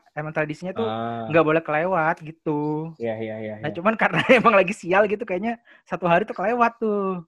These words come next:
Speaker 1: Nah, udah dimarahin semua, habis itu datang kakek gua kan, kakek gua datang,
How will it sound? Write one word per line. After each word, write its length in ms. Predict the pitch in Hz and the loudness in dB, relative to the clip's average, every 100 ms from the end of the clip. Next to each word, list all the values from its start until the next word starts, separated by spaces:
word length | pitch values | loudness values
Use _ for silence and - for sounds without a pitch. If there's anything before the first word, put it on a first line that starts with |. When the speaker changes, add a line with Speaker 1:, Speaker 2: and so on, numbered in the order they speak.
| - | 0
Speaker 1:
Nah, 160 | 175 | 2
udah 80 | 175 | 4
dimarahin 420 | 165 170 170 175 | 4 4 4 2
semua, 380 | 175 156 165 214 | -2 -4 0 0
habis 80 | 180 | -2
itu 160 | 180 | -4
datang 320 | 202 156 214 202 | -2 -2 -2 -8
kakek 220 | 165 156 | -8 -10
gua 180 | 170 175 | -10 -10
kan, 160 | 135 | -10
kakek 240 | 156 151 147 | -10 -12 -8
gua 160 | 160 | -8
datang, 480 | 131 - 139 160 185 | -8 -12 -8 -8 -8